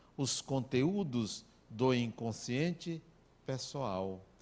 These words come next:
São todas as suas experiências. Para Jung, da atual encarnação, desde que você foi gerado. Para nós espíritas,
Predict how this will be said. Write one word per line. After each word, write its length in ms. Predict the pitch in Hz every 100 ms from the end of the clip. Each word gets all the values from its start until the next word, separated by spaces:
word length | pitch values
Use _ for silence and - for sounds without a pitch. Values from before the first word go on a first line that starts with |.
| - - -
São 260 | - 208 220
todas 420 | 220 233 220 180
as 140 | 190
suas 280 | - 190 170
experiências. 1600 | 170 - 180 175 151 165 175 - 131 110 92 - - - - - - - - - - -
Para 220 | 139 147
Jung, 580 | 147 175 233 220 220 208 - - - -
da 240 | 117 139
atual 400 | 143 - 131 127
encarnação, 800 | 127 123 120 120 113 - 196 220 208 - - -
desde 920 | 110 107 135 151 170 147 139 160 160 151 - _
que 100 | -
você 320 | 127 131 - 120
foi 260 | - 123
gerado. 800 | 98 131 117 87 85 78 85 80 - - - - -
Para 240 | 131 156 156
nós 300 | 156 160 139
espíritas, 960 | 147 - - 151 143 127 143 139 127